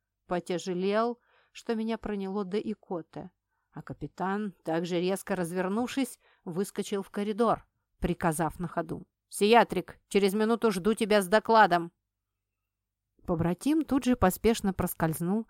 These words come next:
в дверной проем. Я рухнула в свое кресло, продолжая остервенело пялиться на дверь. "Опять он! Опять пришел и все испортил!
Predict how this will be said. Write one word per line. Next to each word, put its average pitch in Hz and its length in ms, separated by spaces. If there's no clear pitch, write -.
в 165 100
дверной 160 440
проем. 165 520
Я 277 300
рухнула 220 520
в 190 40
свое 185 280
кресло, 240 480
продолжая 196 720
остервенело 175 800
пялиться 160 500
на 170 160
дверь. 156 360
"Опять 370 500
он! 170 340
Опять 247 600
пришел 302 540
и 294 160
все 269 240
испортил! 262 720